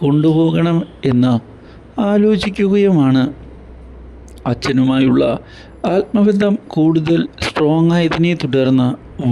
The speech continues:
വളരെയധികം സന്തോഷത്തിലാണ് ഇപ്പോൾ സച്ചി മുന്നിലേക്ക് പോകുന്നത്.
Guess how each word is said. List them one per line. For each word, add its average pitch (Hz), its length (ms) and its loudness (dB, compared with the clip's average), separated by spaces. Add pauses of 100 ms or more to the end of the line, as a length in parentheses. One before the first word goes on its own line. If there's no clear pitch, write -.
വളരെയധികം 185 720 0 (180)
സന്തോഷത്തിലാണ് 139 960 0 (920)
ഇപ്പോൾ 196 280 0 (400)
സച്ചി 180 460 -4
മുന്നിലേക്ക് 135 580 0
പോകുന്നത്. 135 520 0